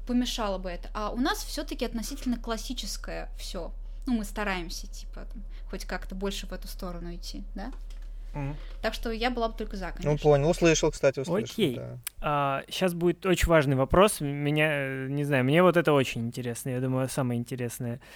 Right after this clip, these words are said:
Speaker 4: А, вот второго января восемнадцатого года вышел клип, я смотрел специально на Ютубе,
Speaker 1: Мгм.
Speaker 4: записал даты.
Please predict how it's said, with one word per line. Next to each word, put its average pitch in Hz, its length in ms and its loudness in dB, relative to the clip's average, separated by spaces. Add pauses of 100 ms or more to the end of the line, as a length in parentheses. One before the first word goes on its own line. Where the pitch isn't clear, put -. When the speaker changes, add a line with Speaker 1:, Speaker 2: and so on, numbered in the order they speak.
(240)
Speaker 4:
А, 143 880 4
вот 170 200 -2
второго 226 340 6
января 190 360 6
восемнадцатого 165 520 2
года 196 520 6
вышел 165 500 4 (100)
клип, 139 340 0
я 120 300 0
смотрел 123 520 -6
специально 117 400 -6
на 123 80 0
Ютубе, 156 280 0
Speaker 1:
Мгм. 127 120 0
Speaker 4:
записал 135 280 0
даты. 131 360 2